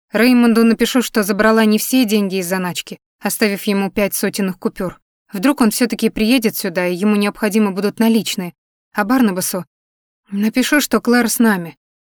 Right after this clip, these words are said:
Да, о Мередит и двух других его дочерях писать не буду. Он и сам всё увидит, зайдя во двор своего дома. Не думать, не думать о том, что этот посторонний мне мужчина увидит —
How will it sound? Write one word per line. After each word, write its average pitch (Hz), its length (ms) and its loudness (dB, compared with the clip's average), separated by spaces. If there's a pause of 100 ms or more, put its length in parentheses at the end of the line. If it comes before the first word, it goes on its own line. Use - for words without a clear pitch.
(260)
Да, 202 440 -2
о 196 40 0
Мередит 220 500 2
и 208 40 -4
двух 220 240 0
других 214 340 -2
его 208 220 -2
дочерях 220 480 -4
писать 214 380 -4
не 202 100 -2
буду. 196 340 -8 (540)
Он 226 160 2
и 247 40 2
сам 240 260 0
всё 185 200 -4
увидит, 175 340 -4
зайдя 180 280 -2
во 180 120 -4
двор 170 220 -6
своего 175 320 -6
дома. 160 320 -10 (720)
Не 208 140 -2
думать, 170 500 -10 (220)
не 220 160 2
думать 202 480 2
о 190 80 -4
том, 214 220 0
что - 180 -4
этот 190 240 -6
посторонний 202 600 0
мне 202 200 -2
мужчина 190 540 -4
увидит — 190 520 -6